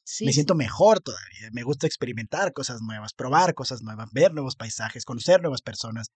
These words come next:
Speaker 2: Y es donde entra el, la motivación adecuada para, para avanzar y llegar al punto que quieres
Speaker 1: ¿Y de
Speaker 2: llegar.
Speaker 1: dónde viene? Desde la conciencia y que estés dispuesto a que sí hay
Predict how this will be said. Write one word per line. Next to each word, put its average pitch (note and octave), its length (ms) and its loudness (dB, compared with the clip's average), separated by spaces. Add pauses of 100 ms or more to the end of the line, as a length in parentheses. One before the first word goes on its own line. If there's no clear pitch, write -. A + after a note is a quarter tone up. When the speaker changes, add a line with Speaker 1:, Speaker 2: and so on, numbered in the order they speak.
(320)
Speaker 2:
Y C3 100 -6
es B2 60 -4
donde C#3 260 0
entra C#3+ 260 2
el, A2 140 -6 (580)
la D3 120 2
motivación D3 520 4
adecuada C3+ 480 0
para, G#2 280 -12 (320)
para C3 180 0
avanzar B2+ 340 0
y D#3 80 4
llegar A2+ 240 -2
al A#2+ 80 -8
punto A2 240 -14
que - 80 -20
quieres G#3 200 -4
Speaker 1:
¿Y G#3+ 40 4
de G#3 60 6
Speaker 2:
llegar. G3+ 100 8
Speaker 1:
dónde A3 180 4
viene? G3 320 0
Desde F#3 280 -2
la E3+ 100 0
conciencia F#3+ 760 2 (520)
y G3+ 120 -4
que - 320 -4 (240)
estés G3 400 -2
dispuesto A3+ 600 0
a G3+ 80 2
que F#3+ 260 -6
sí A3+ 440 0
hay G#3 280 2